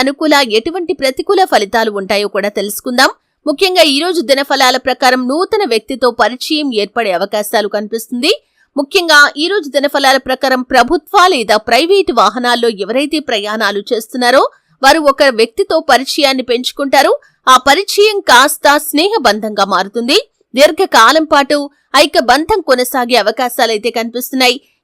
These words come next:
ఈ విధంగా నూతన వ్యక్తి రాక అనేది మీ యొక్క జీవితంలో భవిష్యత్తులో కూడా అనేక రకాల మార్పులను తీసుకుని వస్తుంది. అంటే, వారి యొక్క గైడెన్స్ తో మంచి మంచి అవకాశాలు మిమ్మల్ని వెతుక్కుంటూ రావటం, అలాగే వారి వల్ల మీ యొక్క జీవితంలో అనేక రకాల మార్పులు జరగటం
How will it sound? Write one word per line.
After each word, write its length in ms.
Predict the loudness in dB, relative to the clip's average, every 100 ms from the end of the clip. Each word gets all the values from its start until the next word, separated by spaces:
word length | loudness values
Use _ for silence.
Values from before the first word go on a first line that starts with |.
| -4
ఈ 40 | 0
విధంగా 280 | 2 4 2
నూతన 320 | 2 0 0 2
వ్యక్తి 240 | 0 0 0 2
రాక 260 | 2 0 -2
అనేది 240 | -2 -4 -4
మీ 80 | -2
యొక్క 140 | 0 -2 -2
జీవితంలో 480 | -2 0 2 4 4 4 0
భవిష్యత్తులో 560 | -2 -2 -4 -2 0 0 2
కూడా 180 | 4 4 0 _ -2 0
అనేక 180 | 2 2 2
రకాల 240 | 2 2 2 2
మార్పులను 460 | 0 0 -2 -2 -2
తీసుకుని 380 | -4 -6 -6 -2 -2
వస్తుంది. 420 | -2 -2 -2 -2 -4 _ -2 0
అంటే, 160 | 2 2
వారి 140 | 2 2
యొక్క 180 | -2 -2 2
గైడెన్స్ 400 | 2 2 -4 -4 -2
తో 80 | 0
మంచి 260 | 0 0 -4 -4
మంచి 260 | -4 0 0
అవకాశాలు 640 | 0 -2 -2 0 2 2 -2
మిమ్మల్ని 280 | -2 -2 -2
వెతుక్కుంటూ 480 | -6 -6 -6 -4 -2 0
రావటం, 320 | 2 2 -2 -4 _ _ 2
అలాగే 220 | 2 2 4
వారి 200 | 4 4 2
వల్ల 140 | 0 0
మీ 60 | 2
యొక్క 200 | 2 0 -2
జీవితంలో 440 | -4 -4 -2 2 2 4 2
అనేక 240 | 0 0 -2
రకాల 260 | 0 2 0 0
మార్పులు 380 | 0 -2 -4 -6 -4
జరగటం 400 | -4 -4 -6